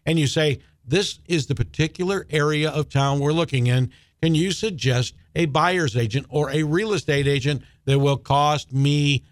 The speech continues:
nothing?" That information will be given to you with all confidentiality, and you do not have to do business with that person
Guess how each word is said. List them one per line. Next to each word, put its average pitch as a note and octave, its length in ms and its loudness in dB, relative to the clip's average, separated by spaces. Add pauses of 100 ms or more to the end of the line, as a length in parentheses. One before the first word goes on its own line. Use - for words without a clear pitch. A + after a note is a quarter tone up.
nothing?" C3+ 760 2 (220)
That D#3 200 2
information D3+ 680 0
will B2+ 140 0
be G#2 140 0
given C#3+ 340 0
to C3+ 60 0
you C#3 260 0
with C#3 180 -2
all B2+ 160 0
confidentiality, C#3+ 1040 -2 (300)
and C#3 220 2
you C3 100 2
do B2 180 -2
not D3 400 0 (260)
have D3+ 320 0
to D3+ 100 -6
do G3 240 -2
business D3 420 0
with D3+ 120 0
that D#3 220 0
person E3 520 -2